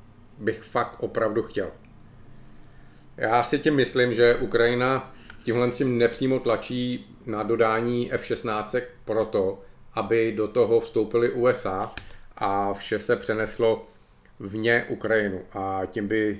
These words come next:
se Ukrajina jakoby mohla nadechnout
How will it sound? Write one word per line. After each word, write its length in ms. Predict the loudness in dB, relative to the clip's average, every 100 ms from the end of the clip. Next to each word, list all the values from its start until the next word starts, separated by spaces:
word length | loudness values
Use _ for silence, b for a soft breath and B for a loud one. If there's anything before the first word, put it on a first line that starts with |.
| -6
se 280 | 0 0
Ukrajina 600 | 0 -4 -2 0 0 0
jakoby 360 | -2 -2 -6 -6 -6
mohla 600 | -4 -2 0 0 -2 -12 -20 -20 -20 -20 -20 -20 -20 -20 -20 -16 -10
nadechnout 720 | 0 0 2 0 2 0